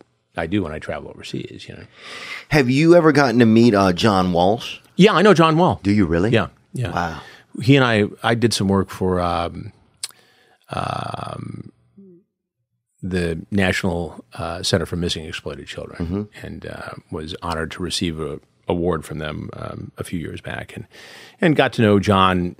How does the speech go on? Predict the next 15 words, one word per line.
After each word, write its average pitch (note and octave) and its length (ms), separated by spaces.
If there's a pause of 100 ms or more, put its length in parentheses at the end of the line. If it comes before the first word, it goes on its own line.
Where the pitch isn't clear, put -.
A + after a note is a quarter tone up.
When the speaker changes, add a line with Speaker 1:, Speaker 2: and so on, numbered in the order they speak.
Speaker 1:
uh, F2 160
through F#2+ 180
that. E2 240
And E2+ 100
John F#2 300
does E2 180
some F2 140
stuff - 260
with D#2+ 100
LexisNexis, D#2 920
and D#2 320
LexisNexis - 880
was D#2 160
very D#2+ 200
helpful D#2 560